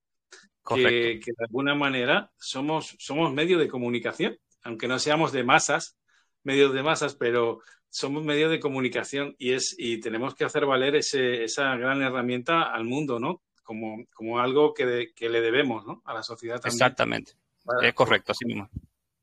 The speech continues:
Speaker 1: Y, y, bueno, creo que Manuel quería aportar algo. Manuel, te abro el micrófono, que tenías algún, algún acople por ahí. Te lo, te lo abro. Adelante, bienvenido.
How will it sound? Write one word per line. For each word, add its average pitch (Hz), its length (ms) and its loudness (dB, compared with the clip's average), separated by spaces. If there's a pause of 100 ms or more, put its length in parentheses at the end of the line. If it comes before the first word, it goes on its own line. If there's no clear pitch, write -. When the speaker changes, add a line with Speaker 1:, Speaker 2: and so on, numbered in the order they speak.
(120)
Speaker 1:
Y, 120 440 -8 (440)
y, 113 280 -6 (240)
bueno, 143 220 -2
creo 156 180 4
que 180 120 2
Manuel 170 440 4 (180)
quería 139 640 4
aportar 131 420 0
algo. 156 240 4
Manuel, 143 520 0 (220)
te 123 100 0
abro 151 200 6
el 147 80 2
micrófono, 160 640 0
que 131 100 -4
tenías 131 300 -2
algún, 139 500 -2
algún 139 280 -2
acople 139 360 -2
por 117 160 -2
ahí. 135 280 -2 (440)
Te 113 120 -8
lo, 110 400 -6
te 113 80 -8
lo 120 100 -2
abro. 139 160 -2
Adelante, 135 720 0
bienvenido. 143 640 0